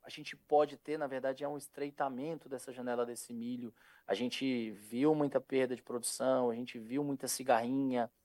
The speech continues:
Tem produtor que pode mudar, né? Tem, de repente, fazer uma safra de soja melhor, né? Eh, mudar até a tecnologia, pegar uma soja com teto produtivo mais elevado,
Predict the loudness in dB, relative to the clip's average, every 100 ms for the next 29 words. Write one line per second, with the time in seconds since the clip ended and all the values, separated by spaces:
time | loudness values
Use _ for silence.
0 | _ 2 2 4 0 2 0 0 -10 0
1 | 8 8 8 0 4 6 6 6 2 -2
2 | -4 -6 -6 -2 -4 -4 -2 -2 0 0
3 | 2 4 4 2 -10 -12 -12 _ _ -6
4 | 4 6 8 4 4 2 4 6 6 2
5 | _ _ _ -2 2 2 -2 -6 -6 -2
6 | 0 0 -2 -4 -6 -2 2 2 4 0
7 | 0 -6 -6 -10 -8 0 0 0 -2 0
8 | -2 -2 -4 -6 -4 -4 -4 -10 -10 -14
9 | -10 -4 -2 -2 -4 0 4 4 4 -2